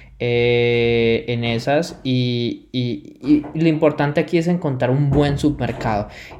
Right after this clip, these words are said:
Por ejemplo, me he dado cuenta que el mercado de las finanzas personales, eh, el mercado de las bienes raíces, el mercado de,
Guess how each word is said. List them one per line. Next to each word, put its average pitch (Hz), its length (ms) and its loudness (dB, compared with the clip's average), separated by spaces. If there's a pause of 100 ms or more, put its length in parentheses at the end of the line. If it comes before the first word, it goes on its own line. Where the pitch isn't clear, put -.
Por 139 100 2
ejemplo, 135 300 0
me 151 80 2
he - 20 4
dado 139 240 2
cuenta 147 240 -2
que 147 80 -8
el 135 80 -2
mercado 127 460 0
de 135 180 4
las 120 140 -2
finanzas 127 400 -6
personales, 131 760 0 (400)
eh, 120 300 0
el 120 80 -2
mercado 123 600 0
de 127 480 2
las 117 180 0
bienes 123 240 0
raíces, 127 640 0
el 127 120 -2
mercado 120 640 -2
de, 117 680 0